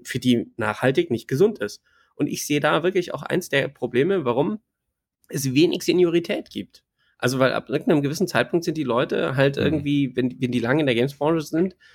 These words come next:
Speaker 1: dann, dann sagen sie irgendwann, "Ja, okay, das ist aber mit meinem Privatleben nicht vereinbar." Und irgendwann sage ich, "Meine Familie
Speaker 2: Ja.
Speaker 1: geht aber doch irgendwo vor." Und dann lasse ich's halt.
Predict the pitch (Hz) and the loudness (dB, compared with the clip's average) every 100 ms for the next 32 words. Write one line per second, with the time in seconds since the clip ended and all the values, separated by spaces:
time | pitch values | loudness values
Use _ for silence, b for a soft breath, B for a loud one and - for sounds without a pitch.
0 | b b - 135 120 - - 135 135 135 | b b 0 2 0 -6 0 2 4 2
1 | 151 - 151 147 135 139 143 117 156 147 | 2 -2 2 2 2 0 -2 -2 -2 2
2 | 135 135 127 127 143 180 - 120 113 110 | 2 2 0 -2 -2 -6 0 2 2 -2
3 | - 117 113 113 - 139 143 135 143 143 | -4 -2 0 -2 0 0 2 0 0 -2
4 | 143 123 123 - 117 107 - - 170 165 | -2 0 0 2 0 2 0 2 0 0
5 | 170 - - 190 202 196 - 208 127 - | -2 -4 -4 -2 -2 -4 -4 0 0 0
6 | 113 135 147 196 - 110 - 104 104 | -2 -2 -2 -2 -6 -10 -12 -12 -12